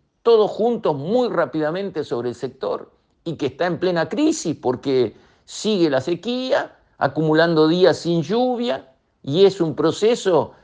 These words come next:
donde el agua en el suelo va desapareciendo. Hay lugares donde hay menos de diez por ciento de agua en el suelo, o sea que ya prácticamente las plantas van a morir todas, el tapiz vegetal va a morir todo. Vamos a tener una crisis forrajera porque recuperar eso lleva tiempo.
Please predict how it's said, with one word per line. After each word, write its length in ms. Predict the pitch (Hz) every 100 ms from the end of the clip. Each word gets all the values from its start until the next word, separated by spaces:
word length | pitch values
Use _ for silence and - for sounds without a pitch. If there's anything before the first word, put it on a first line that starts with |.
| _
donde 240 | - 147 151
el 100 | 151
agua 300 | 165 156 151
en 60 |
el 100 | 143
suelo 320 | 135 175 165 147
va 140 | 151
desapareciendo. 1120 | 147 139 - 131 139 - 208 233 247 254 240 - _ _
Hay 160 | - 160
lugares 320 | 156 156 156
donde 220 | 147 143
hay 80 | 143
menos 340 | 147 160 147
de 80 | 139
diez 220 | 139 165
por 180 | - 127
ciento 400 | - 160 147 117
de 80 | 127
agua 220 | 139 131
en 40 |
el 120 | 127 120
suelo, 340 | - 220 196
o 60 | 139
sea 180 | 156
que 140 | 143 131
ya 200 | 160 160
prácticamente 800 | 170 170 151 139 151 170 165 127
las 140 | 127
plantas 360 | 160 175 165 131
van 140 | 143
a 60 | 147
morir 400 | 131 139 151 -
todas, 460 | 220 226 175 175
el 120 | 123 120
tapiz 320 | 131 156 147
vegetal 520 | 139 135 - 147 139
va 80 | 139
a 20 |
morir 480 | 143 151 160 147 -
todo. 440 | 233 233 85 - _ _ _ _ _ _ _ _
Vamos 300 | 127 151 156
a 120 | 147
tener 260 | 139 143 147
una 220 | 139 127
crisis 340 | 143 160 151 -
forrajera 580 | 123 127 147 196 180
porque 220 | 123 110 123
recuperar 720 | 117 120 123 107 143 156 160
eso 260 | 175 156
lleva 400 | 131 147 139 139
tiempo. 680 | 190 214 196 156 165 160 -